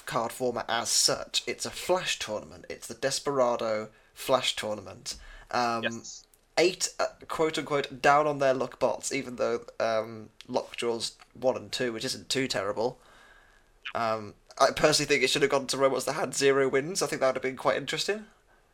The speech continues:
Speaker 2: Yeah, I thought so too. That seemed a little bit, that seemed a little bit off. There were some bots that actually were not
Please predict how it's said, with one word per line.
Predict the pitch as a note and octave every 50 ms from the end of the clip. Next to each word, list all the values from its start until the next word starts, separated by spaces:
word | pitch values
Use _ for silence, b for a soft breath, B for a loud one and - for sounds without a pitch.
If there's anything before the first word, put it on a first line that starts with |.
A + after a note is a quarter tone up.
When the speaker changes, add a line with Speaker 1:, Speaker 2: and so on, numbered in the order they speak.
| _ _ _ _ _ _ _ -
Speaker 2:
Yeah, | A3 G3+
I | G3+ G#3+
thought | - A#3 A3+
so | - A#3 A3 G#3+
too. | - A#3+ A3+ F3
That | D#3 D#3
seemed | - F#3+ F#3 F#3
a | F#3
little | F#3 F#3 F3 E3
bit, | D#3 E3+ E3+ E3 -
that | D#3 E3+ -
seemed | - G#3+ G3+
a | F3+
little | D#3+ D#3 C#3 C#3
bit | C3 C3 F#2
off. | A2+ B2 B2 D3+ - -
There | - C#3+
were | D3 C#3+
some | - F3 E3 E3
bots | D3+ D3+ D#3 D#3 - -
that | - D#3 D3
actually | D3+ D3+ - - D#3 D#3 D3+
were | C#3+ C#3+ D3+ D3+ D3 D3 D3 b b b b - - -
not | C3 D#3 F3+ G3 G#3+